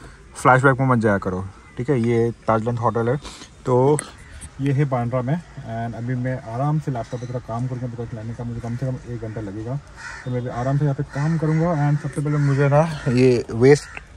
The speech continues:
कहीं पे डिस्पोज करना है, लेकिन कहीं पे डस्टबिन मिलेगा तो ठीक है, वरना गाड़ी में रखूँगा and end of the day इसको डिस्पोज कर दूँगा। भाई, टाइम है साढ़े पाँच। अभी हम लोग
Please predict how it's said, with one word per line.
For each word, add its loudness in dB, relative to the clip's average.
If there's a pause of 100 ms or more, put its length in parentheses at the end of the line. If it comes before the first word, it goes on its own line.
(460)
कहीं 8
पे 4
डिस्पोज 4
करना 4
है, 8
लेकिन 0
कहीं 4
पे 4
डस्टबिन 2
मिलेगा 4
तो 0
ठीक -2
है, 2
वरना 0
गाड़ी 6
में 4
रखूँगा 2
and 2
end 2
of 4
the 4
day 4
इसको 0
डिस्पोज 0
कर -4
दूँगा। -6 (2250)
भाई, 6
टाइम 4
है 6
साढ़े 6
पाँच। 0 (480)
अभी -2
हम 0
लोग -2